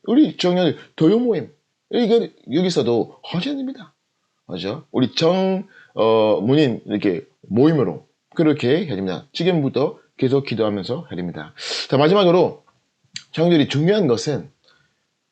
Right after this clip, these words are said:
십일 조 헌금. 작은 것인데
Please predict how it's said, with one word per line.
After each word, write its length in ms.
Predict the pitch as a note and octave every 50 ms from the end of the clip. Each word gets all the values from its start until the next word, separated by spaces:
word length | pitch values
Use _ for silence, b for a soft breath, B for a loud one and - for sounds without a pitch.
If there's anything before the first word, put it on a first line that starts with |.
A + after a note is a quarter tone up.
| _ _ _ _ _ _ _ _ _
십일 360 | - - - F3+ F3+ A#3+ A3 -
조 280 | - A2 F#2 - - _ _ _ _ _ _ _ _ _ _ - -
헌금. 300 | A#2 A#2 G#2+ - E2+ E2 _ _ _ _ _ _ _ _ _ _ _ _ _ _ _ _
작은 320 | - B2+ B2 F3 G3 G#3
것인데 600 | F#3 D3+ - A#2 G#2+ G2 A2 A#2 G#2+ F#2 D2 -